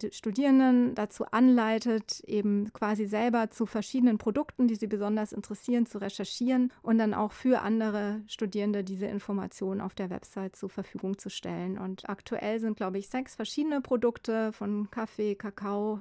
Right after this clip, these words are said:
Soja und andere. Und im nächsten Wintersemester mache ich mit einer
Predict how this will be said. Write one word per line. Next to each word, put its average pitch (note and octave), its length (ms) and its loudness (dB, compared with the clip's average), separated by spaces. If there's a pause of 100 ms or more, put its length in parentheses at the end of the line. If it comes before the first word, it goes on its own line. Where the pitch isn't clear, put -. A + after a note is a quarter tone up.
(100)
Soja G#3+ 540 0
und G3+ 160 -4
andere. A3 480 4
Und G3 520 0
im G#3 60 2
nächsten A3 320 2
Wintersemester G3+ 680 0
mache G3 220 -2
ich - 100 -10
mit G#3 160 -6
einer G3 420 0